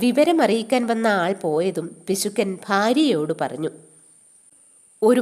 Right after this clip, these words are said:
മരണാനന്തര ചടങ്ങിനു വേണ്ട ഒരുക്കമെല്ലാം വേഗം നടത്തൂ." "എന്തിന്?" "ഞാൻ കടം കൊടുക്കാനുള്ള തൂപ്പുകാരൻ ഇപ്പോൾ വരും. അപ്പോൾ ചത്തതുപോലെ കിടക്കുന്ന എന്നെ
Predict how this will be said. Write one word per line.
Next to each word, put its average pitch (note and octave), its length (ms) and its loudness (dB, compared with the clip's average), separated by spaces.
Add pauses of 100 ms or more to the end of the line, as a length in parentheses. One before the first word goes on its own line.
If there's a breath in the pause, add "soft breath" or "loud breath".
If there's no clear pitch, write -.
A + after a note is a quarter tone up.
മരണാനന്തര B3+ 760 2 (120)
ചടങ്ങിനു G#3+ 500 -2
വേണ്ട F3 220 -2 (140)
ഒരുക്കമെല്ലാം E3+ 720 -2 (300)
വേഗം G#3+ 500 0
നടത്തൂ." F3 320 -2 (600 soft breath)
"എന്തിന്?" A3 460 -2 (720 loud breath)
"ഞാൻ A3+ 280 2 (100)
കടം C#4 240 2
കൊടുക്കാനുള്ള C#4+ 560 0 (120)
തൂപ്പുകാരൻ G#3+ 540 -2 (120)
ഇപ്പോൾ - 380 0 (100)
വരും. C3 180 -6 (760)
അപ്പോൾ F3 300 -2 (420 loud breath)
ചത്തതുപോലെ C4 800 2
കിടക്കുന്ന G#3 420 -4 (120)
എന്നെ F#3 200 -6